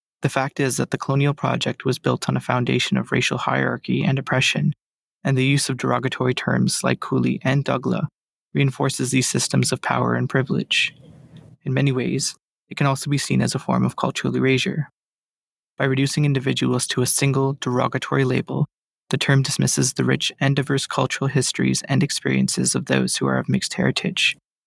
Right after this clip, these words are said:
This erasure not only harms individuals and communities,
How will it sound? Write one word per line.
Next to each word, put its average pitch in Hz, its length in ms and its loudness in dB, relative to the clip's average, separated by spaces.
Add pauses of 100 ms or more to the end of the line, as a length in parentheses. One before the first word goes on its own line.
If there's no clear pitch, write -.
(480)
This 135 200 0
erasure 131 360 2
not 127 180 2
only 123 200 0
harms 131 360 0
individuals 131 600 0
and 147 220 2
communities, 131 640 0